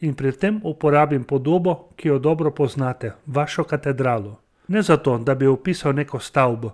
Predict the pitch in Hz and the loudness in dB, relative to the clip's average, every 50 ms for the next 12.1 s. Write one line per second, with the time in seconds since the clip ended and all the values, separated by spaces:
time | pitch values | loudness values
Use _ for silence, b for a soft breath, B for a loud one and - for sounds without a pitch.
0 | - _ - 160 160 214 190 160 143 135 143 139 147 147 - - - 147 135 131 | -12 _ -4 -2 2 2 2 2 2 2 2 4 4 0 0 0 2 2 2 2
1 | 120 127 170 185 196 - - 151 135 - - - 143 110 101 101 101 - _ _ | 0 0 -2 -2 -2 -2 -4 -6 -6 -4 0 0 0 0 0 -6 -8 -12 _ _
2 | _ _ _ _ _ - 123 - - 107 - - 123 - 127 120 107 117 117 120 | _ _ _ _ _ 0 0 0 0 -6 -4 -4 -2 0 0 0 2 4 4 4
3 | 120 123 143 165 160 - - _ _ - 139 - - - 123 - - 120 113 117 | 6 6 4 2 0 -4 -12 _ _ -2 -2 -2 0 -2 -2 -2 0 -2 -2 -2
4 | - - 131 120 120 113 - - 147 131 127 - - - 156 170 175 - - - | -2 0 0 0 0 0 -2 0 -2 -2 -2 -2 -4 0 0 0 0 0 0 2
5 | 160 143 160 - - - 135 - - - - - 151 127 120 117 113 113 113 113 | 2 2 2 -2 -4 -6 -6 -6 -8 -14 -6 -2 0 0 0 0 -2 -4 -8 -8
6 | 117 117 - _ - 139 - - 247 240 233 - - _ - 185 156 147 160 - | -10 -14 -10 _ -2 -2 0 0 -2 -2 -2 -4 -12 _ 0 2 2 4 0 2
7 | - 165 147 135 120 113 104 - - - - _ - _ - 160 147 139 143 143 | 4 4 4 4 2 0 -4 -6 -10 -16 -20 _ -20 _ -4 -2 0 0 2 0
8 | 139 - - 131 143 147 143 143 226 220 220 196 - - - - 180 185 185 - | -2 -2 -8 -4 -2 -2 0 0 0 2 2 2 0 0 0 2 2 2 2 2
9 | 170 160 160 151 147 135 120 - - _ 165 170 180 170 180 185 175 - b b | 0 0 2 2 2 0 0 -4 -6 _ 0 2 2 2 2 0 -2 -2 b b
10 | b b b b 170 156 139 135 - - - - 175 165 170 175 180 165 165 143 | b b b b -6 -6 -4 -4 -8 -12 -8 -4 0 2 2 2 4 2 2 0
11 | - 160 156 156 147 - - 156 143 139 135 127 123 127 123 117 113 - - - | 2 0 0 0 0 -2 -2 -2 0 0 0 0 -2 -2 -2 -2 -4 -6 -12 -20
12 | 120 - | -20 -20